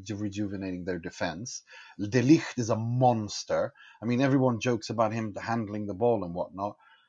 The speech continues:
He's a monster in defense. Their defense, I mean, Sarri, if anything, the, the offense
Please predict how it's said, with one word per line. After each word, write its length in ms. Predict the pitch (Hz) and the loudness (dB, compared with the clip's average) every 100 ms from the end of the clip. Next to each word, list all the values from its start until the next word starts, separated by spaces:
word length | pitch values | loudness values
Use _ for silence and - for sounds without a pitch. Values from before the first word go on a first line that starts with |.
| _ _ - | _ _ -4
He's 200 | 160 131 | 2 4
a 60 | 131 | 6
monster 600 | 127 131 110 - 101 90 | 6 6 4 -6 -8 -8
in 140 | 85 | -8
defense. 420 | 87 85 95 104 | -10 -8 -8 -6
Their 140 | 120 113 | -2 -2
defense, 480 | 110 - 139 113 | -2 0 0 0
I 40 | 107 | -2
mean, 200 | 110 101 | -4 -4
Sarri, 420 | - 139 120 101 | 4 6 6 2
if 140 | 95 | 2
anything, 500 | 135 147 - 98 101 104 | 2 2 0 -6 -6 -4
the, 140 | 98 | -4
the 200 | 101 110 | -2 2
offense 540 | 131 - 107 92 - | 2 0 -6 -6 -10